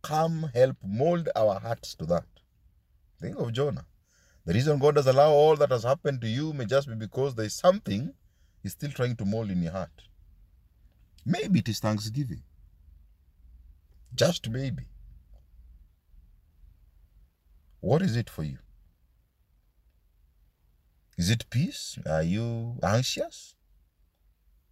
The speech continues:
Think about it. My prayer for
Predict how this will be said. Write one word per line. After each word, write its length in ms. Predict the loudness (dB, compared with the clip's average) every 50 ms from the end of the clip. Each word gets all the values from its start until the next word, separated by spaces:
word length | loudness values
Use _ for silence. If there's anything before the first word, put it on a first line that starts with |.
| _ _ _ _ _ _ _ _ _ _ _ _ -14
Think 160 | -4 2 4
about 320 | 4 4 4 0 -2 -6
it. 220 | -14 -20 _ _ _ _ _ _ _ _ _ _ _ _ _ _ _ _ _ _ _ _ _ _ _ _ _ _ _ _
My 160 | 0 0 0
prayer 360 | 0 0 0 0 0 0 0 -2
for 160 | -4 -10